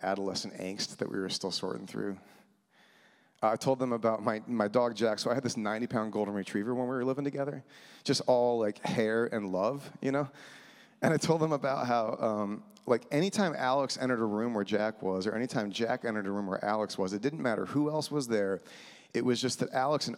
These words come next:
only Alex, only, always Alex, Jack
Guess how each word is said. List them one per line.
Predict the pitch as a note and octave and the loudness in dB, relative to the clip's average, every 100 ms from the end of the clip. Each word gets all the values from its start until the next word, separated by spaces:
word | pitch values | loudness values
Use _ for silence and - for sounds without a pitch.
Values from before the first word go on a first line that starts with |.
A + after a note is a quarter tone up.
| - | 0
only | E3 E3+ F3 F3+ E3 | 2 4 2 0 2
Alex, | C3 G2+ E2+ - - - | 2 2 -2 -4 0 4
only, | D#3 F3 E3+ | 4 4 0
always | D#3+ C3+ D3 C#3 | 2 4 4 2
Alex, | - G#2 G#2+ | 2 0 0
Jack | - A2+ E3+ C3 A#2 | -4 2 4 4 -2